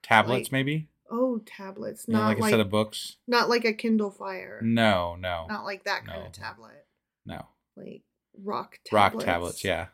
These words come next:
Speaker 2: You think?
Speaker 1: Can you? That'd be a, that'd be a neat little bookshelf, right?
Speaker 2: Oh my
Speaker 1: A bookshelf
Speaker 2: God.
Speaker 1: full of rock tablets.
Speaker 2: That would be awesome.
Speaker 1: <laughs>
Speaker 2: Like, I wanna go get a bunch of rocks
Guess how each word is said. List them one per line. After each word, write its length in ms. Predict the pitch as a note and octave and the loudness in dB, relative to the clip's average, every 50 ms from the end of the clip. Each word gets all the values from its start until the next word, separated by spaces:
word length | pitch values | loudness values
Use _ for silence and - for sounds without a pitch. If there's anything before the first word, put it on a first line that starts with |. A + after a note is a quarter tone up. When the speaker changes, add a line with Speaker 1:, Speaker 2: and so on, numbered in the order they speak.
| _ _ | _ _
Speaker 2:
You 140 | A3+ A3 G#3+ | -8 -8 -8
think? 320 | G#3+ A3+ A3 A#3+ C#4 _ _ _ _ _ _ _ | -6 -8 -10 -10 -14 _ _ _ _ _ _ _
Speaker 1:
Can 100 | - C3 | 0 2
you? 180 | B2+ B2+ A#2 F#2 | 2 2 2 4
That'd 260 | G#2 B2+ D#3+ F3+ G#3 | 6 6 6 8 8
be 60 | A3+ | 6
a, 100 | G#3+ F3 | 6 4
that'd 160 | - - A#2+ | 4 0 0
be 120 | B2 B2 A#2 | 2 2 4
a 40 | G#2+ | 4
neat 180 | A2 A2+ G#2+ | 4 2 2
little 180 | G2 G2+ G2+ F#2 | 0 -2 -4 -4
bookshelf, 520 | F2+ G2 F#2+ - - G2+ G2+ A#2 A2 - | -6 -8 -6 -4 -2 0 0 -2 -2 -2
right? 160 | G#2+ G#2+ A#2 - A3+ | -2 -2 -2 0 2
Speaker 2:
Oh 80 | A3+ | 2
my 140 | A3+ A3 A3 | 4 4 6
Speaker 1:
A 20 | |
bookshelf 400 | G#3+ A#3 G#3 G3+ G3+ G3 A#2 A2 | 6 6 4 4 4 6 4 4
Speaker 2:
God. 60 | G#2+ - | 4 2
Speaker 1:
full 180 | A#2 A2 G#2+ G#2 | 2 2 2 4
of 60 | G2 | 4
rock 200 | G#2 G2+ G2+ - | 4 2 2 2
tablets. 540 | - G#2+ G2+ G2+ G#2+ A#2+ A#2+ - - - - _ | 0 2 2 2 2 -2 -4 -4 -10 -12 -10 _
Speaker 2:
That 220 | A#3 A#3 A3 F#3+ | 2 4 4 8
would 140 | A#3+ C4+ C4+ | 8 6 6
be 180 | C4+ D4 C#4+ B3+ - - | 6 2 0 0 0 0
awesome. 720 | - G#3 G#3 G#3+ G#3+ - - G3+ F#3+ F#3+ F#3 F#3 G#3 G3+ C#3+ C3+ A#2+ - | 2 2 2 2 2 0 -2 0 0 0 0 -2 -2 0 0 0 -2 2
Speaker 1:
<laughs> 80 | - | 4
Speaker 2:
Like, 580 | F3+ E3 D#3 - F#3+ E3 - G3 F#3 A3+ A3+ A3+ D#3 D3 D3+ | 4 4 8 8 6 8 8 8 8 8 8 6 6 4 8
I 180 | - A3+ A#3 A#3+ | 6 6 6 8
wanna 320 | B3 B3+ C4 C4 C4 C4 | 6 4 4 4 4 2
go 240 | A3+ A3 A#3 A3+ A3 | 2 4 4 4 4
get 340 | G3 A3 G#3+ G#3 G#3 G3+ - | 4 2 4 4 4 4 2
a 60 | G#3 | -2
bunch 300 | G3 - G#3 G3+ G#3+ G#3+ | -2 0 0 0 0 0
of 280 | A#3 G#3 G3+ F#3+ F#3+ G3+ - | 0 0 0 0 -2 -8 -18
rocks 640 | - F#3+ G3+ F#3+ F3 F3 - - _ - - - | -10 -4 0 2 2 2 2 -2 _ -16 -16 -16